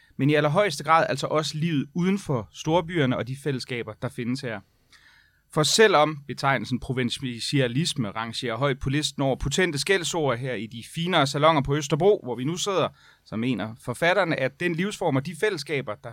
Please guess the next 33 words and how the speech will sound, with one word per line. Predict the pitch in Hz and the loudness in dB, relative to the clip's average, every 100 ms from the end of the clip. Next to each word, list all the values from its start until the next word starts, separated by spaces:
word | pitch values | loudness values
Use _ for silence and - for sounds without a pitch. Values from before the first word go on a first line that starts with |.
| - | -8
findes | 135 147 139 | -4 -4 -6
i | |
de | 127 120 | -6 -2
nære | 127 151 | 2 2
og | 151 | 2
mindre | 156 170 151 | 0 -2 -4
samfund, | 147 156 160 156 139 _ _ _ _ | -2 -2 -4 -8 -8 _ _ _ _
måske | - 147 202 | -10 -8 -4
kan | 202 196 | -2 2
andet | 151 160 196 175 - | 4 4 2 -4 -8
og | 120 | -2
mere | 127 135 151 170 104 | 2 2 2 0 0
end | 117 | -2
det, | 123 135 | -6 -10
som | - 143 135 | -8 -8 -8
storbyen | - - 110 113 117 104 | -12 -6 -6 -4 -6 -6
tilbyder. | 123 110 107 98 92 _ _ - - _ _ | -8 -10 -10 -10 -12 _ _ -20 -20 _ _
Og | 127 151 | 0 4
spørgsmålet | 180 185 196 180 135 | 6 4 4 0 2
om | 123 | 0
fællesskaberne | - 165 135 - 127 110 107 | -2 -6 -6 -8 -8 -6 -8
og | 104 107 | -8 -6
storbyens | 147 151 143 131 107 | 0 0 0 -2 0
opløsning | 135 139 131 117 107 95 | 0 0 -2 -4 -8 -8
er | 98 | -10
selvsamme, | - 143 - 120 113 113 | -8 -8 -8 -8 -6 -4
er | |
det | 131 | 0
også | 135 147 | 0 0
et | 147 143 | 0 0
emne | 165 165 | 0 -4
i | - | -6
den | 127 | -6